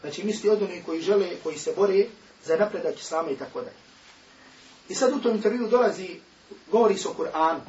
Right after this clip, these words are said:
Znači, njima je interesantan bio iz razloga zato što govori o Kur'anu i daje neka savremena mišljenja, neke nove poglede na Kur'an i tako dalje. Pa ja ću vam samo izvojiti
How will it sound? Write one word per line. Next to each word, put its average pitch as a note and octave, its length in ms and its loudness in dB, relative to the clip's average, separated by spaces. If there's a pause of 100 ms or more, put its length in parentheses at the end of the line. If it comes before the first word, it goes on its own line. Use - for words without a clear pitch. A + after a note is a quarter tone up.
(160)
Znači, D3 320 -8
njima A3 140 2
je F#3 80 0
interesantan D#3+ 680 -2
bio A3+ 220 0 (880)
iz D#3+ 120 -4
razloga F#3+ 440 4
zato F#3+ 280 -2
što D#3+ 160 -6
govori F#3+ 300 4
o E3 160 -2
Kur'anu F3+ 440 -2
i E3+ 40 -10
daje G3+ 240 4
neka G3 320 -2
savremena G3+ 840 2 (760)
mišljenja, F#3+ 580 -2 (360)
neke G3 360 0
nove G3+ 320 4
poglede E3 420 0
na D3+ 80 -6 (100)
Kur'an C#3+ 240 -4
i C3 40 -14
tako B2 240 -14
dalje. A2+ 280 -12
Pa F3 80 -2
ja A3 160 4
ću A3 60 -6
vam G#3 100 -4
samo G#3+ 180 -4
izvojiti F#3 540 0